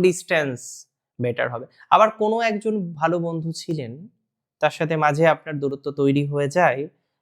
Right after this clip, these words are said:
তারপরে তার সাথে আর কোনো কানেকশন নেই, এই যে জায়গাটা, এই যে বিষয়টা, এটা কিন্তু ভালো দিকে যাবে। So এটা এক্সপেক্ট আমরা করতে পারি, ধীরে ধীরে আমাদের ইমপ্রুভমেন্টটা এমন একটা জায়গায় আসবে,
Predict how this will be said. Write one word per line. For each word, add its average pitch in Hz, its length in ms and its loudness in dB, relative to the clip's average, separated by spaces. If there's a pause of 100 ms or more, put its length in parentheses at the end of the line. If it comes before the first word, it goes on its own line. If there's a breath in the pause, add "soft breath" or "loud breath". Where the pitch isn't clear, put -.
(160)
তারপরে 175 360 4
তার 170 260 2
সাথে 170 220 -4
আর 160 140 2
কোনো 165 160 -2
কানেকশন 139 600 -2 (160)
নেই, 147 120 4 (100)
এই 175 180 8 (100)
যে 226 100 6
জায়গাটা, 117 540 -2 (160)
এই 139 140 2
যে 151 80 -2
বিষয়টা, 117 640 -10 (400)
এটা 147 200 4
কিন্তু 165 320 -4
ভালো 110 280 -6
দিকে 131 260 -14
যাবে। - 220 -20 (280)
So - 140 6 (400)
এটা 170 240 4
এক্সপেক্ট 160 460 0
আমরা 117 240 -6
করতে - 320 -16
পারি, 247 180 -16 (120)
ধীরে 143 200 0
ধীরে 147 200 -8
আমাদের 127 360 -6
ইমপ্রুভমেন্টটা 123 680 -10 (140)
এমন 165 200 2
একটা 240 260 4 (120)
জায়গায় 117 380 2 (120)
আসবে, - 300 -20